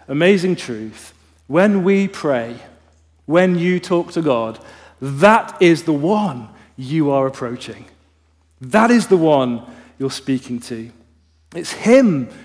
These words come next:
who is listening to you when you pray. Because of Jesus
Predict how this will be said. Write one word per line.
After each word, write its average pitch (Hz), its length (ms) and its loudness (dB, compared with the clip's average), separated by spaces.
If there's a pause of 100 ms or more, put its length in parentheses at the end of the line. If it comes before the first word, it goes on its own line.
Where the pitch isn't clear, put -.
who 151 160 0
is 139 160 -2
listening 151 800 0 (300)
to - 200 2
you 131 420 0 (540)
when 131 220 -4
you 127 100 -6
pray. 117 340 -12 (920)
Because 185 360 0
of 175 100 -8
Jesus 120 680 -6